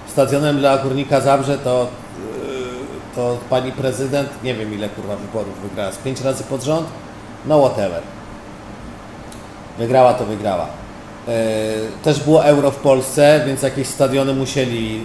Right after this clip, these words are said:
zmodernizować i, i teraz dochodzi do takiej głupiej sytuacji, nie? Że wszyscy mają stadiony, bo miasto zbudowało, a są niektóre drużyny, które nie mają stadionu, bo miasto nie zbudowało. A de facto chyba nie ma drużyny w Polsce, którą stać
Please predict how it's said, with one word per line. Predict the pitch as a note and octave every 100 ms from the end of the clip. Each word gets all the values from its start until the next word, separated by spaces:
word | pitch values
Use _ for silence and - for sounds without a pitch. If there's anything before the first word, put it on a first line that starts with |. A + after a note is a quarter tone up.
| G#2
zmodernizować | A2+ C3 B2+ A#2+ B2 A#2 A#2+ A#2+ D3+ - - - - -
i, | C3
i | - C3+
teraz | D3+ E3
dochodzi | D3 D3 D3 C3
do | C#3+
takiej | C3+ C3+
głupiej | A#2+ D3 C#3+
sytuacji, | - - B2+ G2+ - D#2+
nie? | F#2+ C#3 E3 - - - - - - -
Że | A#2+ B2 B2 A2+ G2+ - - - -
wszyscy | - E3+ E3+ E3+
mają | D#3+ C#3+
stadiony, | - C3+ C#3 C#3 C3
bo | C3
miasto | C3+ - B2
zbudowało, | G#2+ A#2+ A#2+ C3+ F3 G#3 F#3
a | E3+
są | E3
niektóre | D3+ D3 D3 C#3+
drużyny, | B2+ B2+ C#3+
które | C#3 C3+
nie | C3+
mają | C#3 C#3
stadionu, | - B2 C3 C3
bo | A#2
miasto | B2 A#2+ B2
nie | A#2+
zbudowało. | G2 G#2+ A2 G2 E2+ - - - - - - - -
A |
de | D#3+
facto | G#3 G3 G#3 F#3+
chyba | G3 G3 F#3+ - - G3
nie | F#3
ma | C#3
drużyny | A#2 A2+ A2+ A#2+ A#2
w |
Polsce, | - A#2+ A#2 A2+
którą | - A#2 A2
stać | - A#2